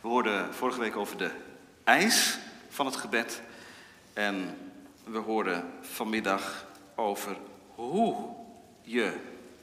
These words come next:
moet bidden en wat een voor God aangenaam gebed is.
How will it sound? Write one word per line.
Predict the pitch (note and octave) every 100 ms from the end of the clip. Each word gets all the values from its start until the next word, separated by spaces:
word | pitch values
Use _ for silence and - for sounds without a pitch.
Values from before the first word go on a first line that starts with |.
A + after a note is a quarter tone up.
| -
moet | - B2 B2
bidden | A#2+ G2 D#2+ D#2
en | A2+
wat | B2+ C3+ - -
een | C3 B2 A2 - - - - -
voor | - - C3
God | B2+ F#3+ F#3+ - - - - - - -
aangenaam | D3 F3+ F3+ E3+ D#3 C3
gebed | - A2 D3+ C#3+
is. | A#2 F#2 - -